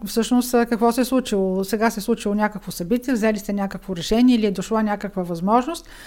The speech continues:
Тогава ще започнете да виждате вече в перспектива, а, как, а, тези задачи са протекли, как се е наместил пъзел.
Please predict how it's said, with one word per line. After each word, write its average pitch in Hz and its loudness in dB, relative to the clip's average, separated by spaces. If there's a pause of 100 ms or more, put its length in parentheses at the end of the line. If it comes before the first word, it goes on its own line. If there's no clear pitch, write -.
(140)
Тогава 240 2
ще 277 -4
започнете 262 2
да 226 -2
виждате 240 0
вече 226 0
в 220 -2
перспектива, 233 -2 (380)
а, 196 0
как, 254 0
а, 269 6
тези 262 2
задачи 233 0
са 226 -2
протекли, 196 -2
как 240 -2
се 285 -4
е 277 8
наместил 240 2
пъзел. 202 2